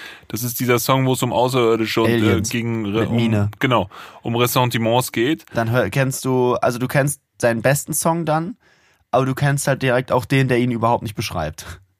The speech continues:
Speaker 1: Okay, aber den fand ich natürlich sehr geil. Den habe ich
Speaker 2: Der ist
Speaker 1: damals ein paar
Speaker 2: wahnsinnig
Speaker 1: Mal
Speaker 2: krass.
Speaker 1: gehört, glaub ich, durch Spotify oder sowas
Speaker 2: Also
Speaker 1: hatte
Speaker 2: bei
Speaker 1: mir
Speaker 2: dem
Speaker 1: den
Speaker 2: Song krieg
Speaker 1: empfohlen.
Speaker 2: ich bis heute jedes einzelne Mal Gänsehaut. Der
Speaker 1: Ich meld
Speaker 2: ist
Speaker 1: dich
Speaker 2: so
Speaker 1: nur kaputt,
Speaker 2: gut.
Speaker 1: Mann.
Speaker 2: Wahnsinnig,
Speaker 1: Wenn du bist anders.
Speaker 2: ja, wahnsinnig gut
Speaker 1: Ja.
Speaker 2: geschrieben und so weiter. Das zeigt so ein bisschen, was Edgar Wasser drauf hat, weil Edgar Wasser ist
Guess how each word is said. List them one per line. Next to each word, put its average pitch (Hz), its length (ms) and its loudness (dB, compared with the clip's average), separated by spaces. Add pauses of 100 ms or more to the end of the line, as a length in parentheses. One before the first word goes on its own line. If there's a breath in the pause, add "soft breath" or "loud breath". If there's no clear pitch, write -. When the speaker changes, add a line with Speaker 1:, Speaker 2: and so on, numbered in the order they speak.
(400)
Speaker 1:
Okay, 147 320 2
aber 123 240 2
den 147 240 0
fand 151 200 -2
ich 135 60 -6
natürlich 139 300 -2
sehr 127 160 2
geil. 117 220 0
Den 101 140 -2
habe 135 120 -2
ich 131 100 -8
Speaker 2:
Der 127 160 2
ist 135 60 4
Speaker 1:
damals 131 180 2
ein - 20 -2
paar 127 200 2
Speaker 2:
wahnsinnig 143 160 2
Speaker 1:
Mal 143 160 2
Speaker 2:
krass. - 20 -4 (360)
Speaker 1:
gehört, - 180 -16
glaub 127 180 0
ich, 127 80 -6
durch 139 200 -2
Spotify 98 680 -4
oder 90 160 -2
sowas 90 320 -4
Speaker 2:
Also 131 160 2
Speaker 1:
hatte - 20 -4
Speaker 2:
bei 139 100 4
Speaker 1:
mir 147 100 2
Speaker 2:
dem 143 100 2
Speaker 1:
den 139 60 0
Speaker 2:
Song 143 140 2
krieg 139 140 -2
Speaker 1:
empfohlen. 135 120 -2
Speaker 2:
ich - 60 -12
bis 139 220 -2
heute 139 300 4
jedes 131 640 0
einzelne 120 320 0
Mal 113 120 0
Gänsehaut. 98 440 -2
Der - 80 -6
Speaker 1:
Ich - 60 -8
meld 135 120 0
Speaker 2:
ist 131 80 -6
Speaker 1:
dich 135 100 -6
Speaker 2:
so 143 120 0
Speaker 1:
nur 143 80 2
kaputt, 139 260 2
Speaker 2:
gut. 123 220 2
Speaker 1:
Mann. 120 280 -6 (500 loud breath)
Speaker 2:
Wahnsinnig, 131 480 2
Speaker 1:
Wenn 131 40 0
du 131 60 4
bist 123 100 0
anders. 123 560 -2
Speaker 2:
ja, 123 260 2
wahnsinnig 151 400 2
gut 151 140 0
Speaker 1:
Ja. - 40 -6
Speaker 2:
geschrieben 147 360 2
und 131 80 0
so 123 60 -2
weiter. 131 180 2
Das 123 100 0
zeigt 139 200 -2
so 139 40 -4
ein 131 40 -2
bisschen, 127 200 -2
was 127 140 2
Edgar - 280 -2
Wasser 120 180 2
drauf 131 240 4
hat, 131 120 2
weil 120 140 4
Edgar 143 260 -4
Wasser 143 200 -2
ist - 80 -8